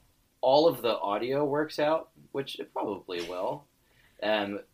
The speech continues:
Tanner and I will have been on Whatever It Takes, a Degrassi podcast, so you should check that out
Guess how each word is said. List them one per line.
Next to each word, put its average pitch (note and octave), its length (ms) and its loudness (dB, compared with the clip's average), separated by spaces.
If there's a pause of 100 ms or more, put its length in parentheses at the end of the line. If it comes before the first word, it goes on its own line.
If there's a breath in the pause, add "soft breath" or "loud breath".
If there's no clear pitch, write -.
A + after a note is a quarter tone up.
(140)
Tanner D3 280 2
and G#2+ 120 -2
I G2 200 -2 (120)
will D#3 280 2
have - 420 -4
been F2 360 -2 (640)
on F#2+ 280 -2 (560)
Whatever A2 360 4
It - 100 -2
Takes, B2 340 -2
a E2+ 80 -8
Degrassi E2+ 540 -8
podcast, - 500 -12
so E2 140 -10
you F2 100 -8
should - 140 -14
check - 260 -10
that E2+ 320 -8
out - 220 -10